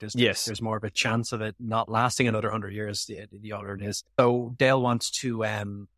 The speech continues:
Speaker 1: they'll want to, uh, get a report. So that it, the same reason they get a valuation done. They wanna know that the money they're lending you is for a good investment, and that if they ever needed to recoup the property, it's worth what, what they're lending you the money for, and it's not gonna fall down on them.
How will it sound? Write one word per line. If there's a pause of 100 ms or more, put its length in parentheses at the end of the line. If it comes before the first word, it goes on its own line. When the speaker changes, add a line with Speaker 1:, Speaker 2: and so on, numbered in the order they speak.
(640)
Speaker 1:
they'll
want
to,
uh, (220)
get
a
report.
So
that
it, (180)
the
same
reason
they
get
a
valuation
done.
They
wanna
know
that
the
money
they're
lending
you
is
for
a
good
investment,
and (420)
that
if
they
ever
needed
to
recoup
the
property,
it's
worth
what,
what
they're
lending
you
the
money
for,
and
it's
not
gonna
fall
down
on
them.